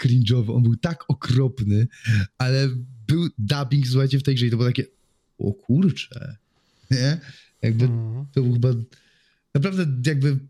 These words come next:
Speaker 1: niektóre wybory co do lokalizacji, bo o tym też, e, chcę powiedzieć, że jakby to, że gry sp-, czy też filmy sprzedają się lepiej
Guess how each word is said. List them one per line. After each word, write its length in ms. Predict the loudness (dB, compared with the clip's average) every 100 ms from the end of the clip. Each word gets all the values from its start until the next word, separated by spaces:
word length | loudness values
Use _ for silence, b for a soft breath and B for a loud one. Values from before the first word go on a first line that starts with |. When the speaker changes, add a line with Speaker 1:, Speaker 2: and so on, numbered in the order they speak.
| _ _ _
Speaker 1:
niektóre 440 | 2 2 2 0 2
wybory 520 | 2 2 0 0 -2
co 140 | -2 0
do 100 | 0
lokalizacji, 680 | 0 2 0 0 -4 -4 -2
bo 100 | 0
o 40 |
tym 160 | 0 -2
też, 220 | -4 -4 b b -4
e, 160 | -2
chcę 160 | -2 -4
powiedzieć, 300 | -2 0 0
że 60 |
jakby 300 | 0 0 -2 -4 _ _
to, 180 | -4 -2
że 140 | 0
gry 300 | 0 0 0 -2 -6
sp-, 140 | -16 _ _
czy 120 | -2
też 200 | 0 0
filmy 600 | -4 0 2 4 2 -2 -10 _ _
sprzedają 580 | -10 -4 0 2 2 0
się 200 | 0 0
lepiej 760 | 2 0 0 -2 0 0 -4